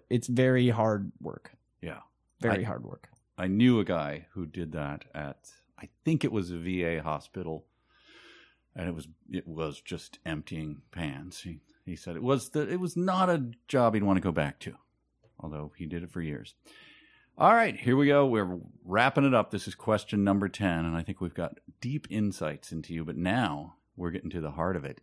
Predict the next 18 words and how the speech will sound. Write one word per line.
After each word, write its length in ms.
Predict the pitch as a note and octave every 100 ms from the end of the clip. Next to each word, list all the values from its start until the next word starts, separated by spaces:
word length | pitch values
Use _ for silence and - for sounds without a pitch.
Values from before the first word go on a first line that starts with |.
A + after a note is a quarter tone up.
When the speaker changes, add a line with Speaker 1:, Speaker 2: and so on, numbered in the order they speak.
| _ -
Speaker 2:
If 340 | G#3+ C4+ -
heaven 420 | - D3 C3+ A#2+
exists, 880 | F2+ E2+ A#2+ C#3 E2 - - - - -
what 340 | G2 C3+ -
would 180 | C3 A#2+
you 120 | D3
like 320 | B2+ F2+ F2 -
to 100 | F2+
hear 240 | F#2 F#2
God 420 | F2 F#2+ G#2 F#2+
say 420 | - D#2+ D2 D#2 - - - - _ -
when 200 | D#2+ D2+
you 140 | D#2+
arrive 540 | D#2+ F2 A#2 C#3 C3+ C#3
at 140 | -
the 80 | F2
pearly 480 | - - A2+ A#2+ A#2+
gates? 580 | G#2 C#2+ - - -